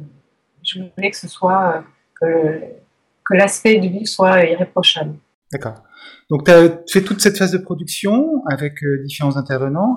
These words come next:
Speaker 2: et il y a un jour où tu t'es dit, « Bah, ça y est, faut le mettre sur un Kindle », et t'as appuyé sur le bouton. Euh,
Speaker 1: Ouais.
Speaker 2: est-ce que t'avais déjà prévu, euh, ce que t'allais faire avant, ou est-ce que tu l'as fait, euh, un peu en te disant, « Bah, c'est bon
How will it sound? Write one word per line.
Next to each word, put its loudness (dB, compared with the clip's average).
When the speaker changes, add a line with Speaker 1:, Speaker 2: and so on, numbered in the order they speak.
Speaker 2:
et -2
il -10
y 0
a 0
un 2
jour -2
où -4
tu -20
t'es -14
dit, « -8
Bah, -6
ça -12
y -8
est, -8
faut -10
le -4
mettre -8
sur -18
un -14
Kindle », -6
et -8
t'as -2
appuyé -8
sur -4
le -4
bouton. -8
Euh, 2
Speaker 1:
Ouais. 6
Speaker 2:
est-ce 0
que 4
t'avais 4
déjà 0
prévu, -4
euh, -4
ce -10
que -12
t'allais -6
faire -2
avant, 0
ou -2
est-ce -4
que -8
tu -10
l'as 4
fait, 0
euh, -4
un -4
peu -2
en 0
te -12
disant, « -4
Bah, -2
c'est -6
bon -4